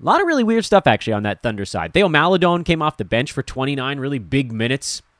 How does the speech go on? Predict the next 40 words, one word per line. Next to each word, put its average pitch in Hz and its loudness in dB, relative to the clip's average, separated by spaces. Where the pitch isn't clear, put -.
I 113 -4
don't 143 -2
think 143 -2
you 127 -2
want 123 -2
to 101 -2
buy 107 0
into 127 -2
that 127 2
anytime 85 -8
soon. 85 -12
Josh 151 4
Giddey 156 2
cleared 151 4
his 143 -2
thirty-minute 151 2
limit 139 0
again. 131 0
Isaiah 143 0
Roby 160 0
played 151 0
twenty-nine 151 -2
minutes 185 -2
and 135 -4
actually 135 -2
had 123 -2
a 107 -2
really 139 0
big 135 0
fantasy 156 -2
line. 196 0
We 208 -6
never 339 -2
see 135 -2
him 123 -4
do 120 -4
this 113 -6
much 113 -4
on 104 -4
offense. 98 -2